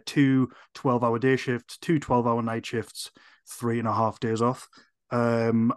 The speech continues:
and that caused me a lot of mental and physical problems. Um, wound up being off on sick for, like, six months of, like, extended sick pay, um, with, like, quite a lot of illnesses and stuff,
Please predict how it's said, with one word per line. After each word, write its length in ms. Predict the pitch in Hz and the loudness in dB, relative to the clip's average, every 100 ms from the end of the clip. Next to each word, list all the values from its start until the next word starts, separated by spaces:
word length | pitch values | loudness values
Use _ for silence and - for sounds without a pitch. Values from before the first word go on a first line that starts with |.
| - | 0
and 260 | 123 123 | 2 4
that 220 | 123 123 - | 4 2 0
caused 360 | - 117 110 | -4 -4 -2
me 320 | 117 117 120 - | -4 -4 -6 -6
a 200 | 120 120 | -4 0
lot 340 | 123 131 117 - | 2 2 -2 -10
of 500 | 123 117 117 113 110 113 | -6 -2 0 -2 -6 -4
mental 460 | 120 120 117 113 | -2 -2 -4 -6
and 140 | 113 113 | -6 -6
physical 360 | 113 104 113 | -6 -6 -8
problems. 520 | - 113 131 165 - - - - _ _ _ _ | 0 2 2 0 -2 -16 -20 -20 _ _ _ _
Um, 680 | 123 117 117 117 117 120 127 - | 0 2 2 2 2 2 0 -4
wound 320 | 120 143 139 | 0 4 4
up 100 | 135 | 2
being 340 | 127 127 127 139 | 0 0 0 -2
off 280 | 135 120 - - | -4 -4 -6 -6
on 200 | 117 117 | -4 -2
sick 300 | - 143 - | -2 -2 -4
for, 200 | - 123 | -2 0
like, 220 | 117 104 | 0 -4
six 360 | - - 139 - | -8 -6 -6 2
months 460 | 139 151 147 - - _ _ _ _ _ | 4 4 0 -12 -18 _ _ _ _ _
of, 160 | 117 110 | -6 -2
like, 260 | 113 110 - | -4 -4 -10
extended 640 | 117 - - 120 117 110 | -10 -8 -4 -2 -2 -4
sick 260 | - 120 - | -8 -10 -8
pay, 360 | 120 120 117 - | -4 -4 -4 -6
um, 720 | 120 113 110 110 110 110 110 117 | -6 -4 -2 -2 -2 -2 -4 -6
with, 240 | 113 - | -10 -8
like, 300 | 107 104 - | -8 -8 -12
quite 220 | - - 104 | -16 -12 -10
a 40 | |
lot 120 | 101 | -8
of 100 | 110 | 2
illnesses 360 | 147 147 143 131 | 4 4 2 -2
and 100 | 123 | -2
stuff, 260 | - 117 | -2 -4